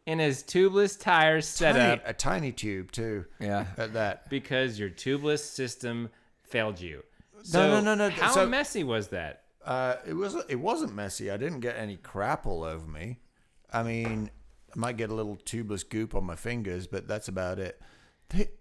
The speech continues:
Speaker 2: here's
Speaker 1: Is
Speaker 2: the
Speaker 1: that
Speaker 2: thing.
Speaker 1: why you turned
Speaker 2: Here's the
Speaker 1: around? Is
Speaker 2: thing.
Speaker 1: that why you quit riding? 'Cause you're just got, got, you were pretty ashamed.
Speaker 3: He didn't quit riding. He went all the way. Went, went.
Speaker 2: Yeah.
Speaker 3: Uh,
Speaker 2: So here's, here's the point there. Here's the point there. Once you get something like that, that's like a big gash, which what that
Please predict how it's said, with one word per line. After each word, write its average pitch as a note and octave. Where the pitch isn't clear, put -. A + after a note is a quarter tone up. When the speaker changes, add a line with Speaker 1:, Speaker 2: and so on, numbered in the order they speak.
Speaker 2:
here's G3
Speaker 1:
Is B2+
Speaker 2:
the D3+
Speaker 1:
that D#3+
Speaker 2:
thing. F3+
Speaker 1:
why E3+
you F3
turned F3
Speaker 2:
Here's A3+
the F3+
Speaker 1:
around? G3+
Is G#3+
Speaker 2:
thing. G3+
Speaker 1:
that D#3
why D#3
you D3+
quit D3+
riding? C#3
'Cause B2+
you're A#2+
just G#2+
got, G2+
got, G2
you G2+
were G2
pretty G2
ashamed. C#3
Speaker 3:
He A#3+
didn't B3+
quit D#3
riding. D3
He G#3+
went F3+
all F3
the F3
way. F3
Went, E3
went. D#3+
Speaker 2:
Yeah. C#3+
Speaker 3:
Uh, D#3+
Speaker 2:
So F#3
here's, G3
here's F3+
the F#3+
point A#2
there. E2
Here's C#3+
the C#3
point A#2+
there. F2+
Once C#3
you -
get B2+
something B2+
like G2+
that, F#2
that's G2+
like A2
a G2+
big F2+
gash, E2
which G#2
what A2
that -